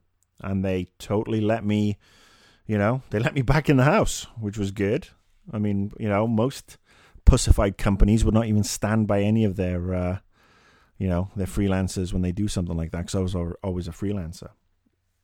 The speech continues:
And look, I, uh, you know, a couple of years later, I still stand by what I said.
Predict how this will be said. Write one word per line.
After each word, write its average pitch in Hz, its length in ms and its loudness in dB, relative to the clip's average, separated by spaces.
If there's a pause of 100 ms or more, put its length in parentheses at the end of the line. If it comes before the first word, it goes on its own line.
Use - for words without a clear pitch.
(1000)
And 113 360 -4
look, 131 240 0
I, 107 320 0
uh, - 180 -4
you 110 120 -2
know, 120 220 -6 (1080)
a - 60 -20
couple 110 220 -4
of - 20 0
years 107 160 0
later, 113 240 -2
I - 20 -2
still 120 180 -6
stand 117 300 -4
by 107 100 -2
what 98 140 -2
I 87 80 -6
said. 107 400 -6